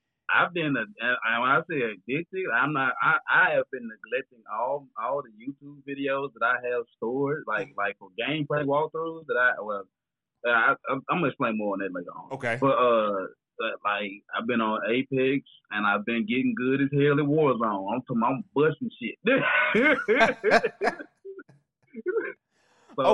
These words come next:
Speaker 2: Okay.
Speaker 1: I don't know. Like, I've just been an adrenaline junkie lately, uh, as far as multiplayer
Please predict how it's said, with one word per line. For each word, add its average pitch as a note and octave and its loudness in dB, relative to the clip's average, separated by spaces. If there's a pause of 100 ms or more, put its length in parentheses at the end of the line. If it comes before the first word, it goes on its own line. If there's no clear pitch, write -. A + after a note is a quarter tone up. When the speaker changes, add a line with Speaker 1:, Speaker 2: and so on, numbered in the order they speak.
Speaker 2:
Okay. D#3 6
Speaker 1:
I C3 0 (100)
don't C#3+ -6
know. B2+ -2
Like, G#2 -4 (120)
I've A#2 0
just B2 -10
been B2 -4
an G#2+ -6
adrenaline B2+ -2
junkie A2+ -8
lately, G#2+ -4
uh, G2+ -12
as F#2 -18
far A2 2
as F#2 -6
multiplayer A#2 -2